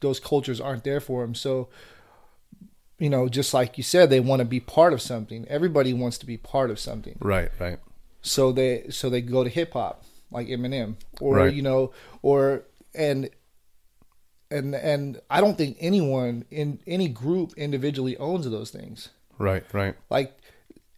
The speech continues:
Speaker 1: it's, it's like
Speaker 2: You're talking a little bit about what people nowadays call cultural appropriation.
Speaker 1: Yeah.
Speaker 2: Yeah.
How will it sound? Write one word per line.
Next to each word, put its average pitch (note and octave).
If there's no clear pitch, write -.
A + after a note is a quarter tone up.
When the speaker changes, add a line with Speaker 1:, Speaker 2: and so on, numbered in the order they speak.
Speaker 1:
it's, E3
it's -
like E3+
Speaker 2:
You're D#3+
talking E3
a C#3+
little B2
bit A2+
about G2+
what G2+
people G2+
nowadays F#2+
call -
cultural F#2+
appropriation. -
Speaker 1:
Yeah. B2+
Speaker 2:
Yeah. F2+